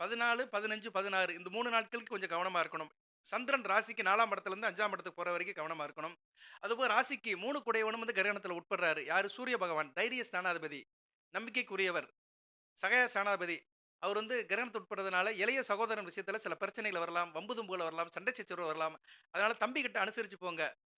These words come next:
தம்பி எதனா செஞ்சானா, "சரி அப்பா, சரிப்பா" அப்படின்னு விட்டு கொடுத்து போங்க. விதண்டாவாதம் பண்ணாதீங்க. சில பிரச்சனைகள் வரும்.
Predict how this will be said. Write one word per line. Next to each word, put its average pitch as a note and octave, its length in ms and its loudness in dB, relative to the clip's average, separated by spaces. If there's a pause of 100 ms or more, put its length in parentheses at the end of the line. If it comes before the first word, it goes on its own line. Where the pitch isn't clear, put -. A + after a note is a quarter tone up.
(220)
தம்பி A3+ 200 0
எதனா A3+ 200 2
செஞ்சானா, G#3+ 400 0
"சரி G#3+ 220 2
அப்பா, G#3+ 320 4 (280)
சரிப்பா" A3 380 2 (560)
அப்படின்னு G3+ 220 -2
விட்டு A3+ 180 -8
கொடுத்து G#3+ 240 -6
போங்க. F3+ 240 -2 (460)
விதண்டாவாதம் G#3 500 6
பண்ணாதீங்க. E3+ 380 2 (540)
சில F3+ 100 -2
பிரச்சனைகள் G#3 440 -2
வரும். F3 220 0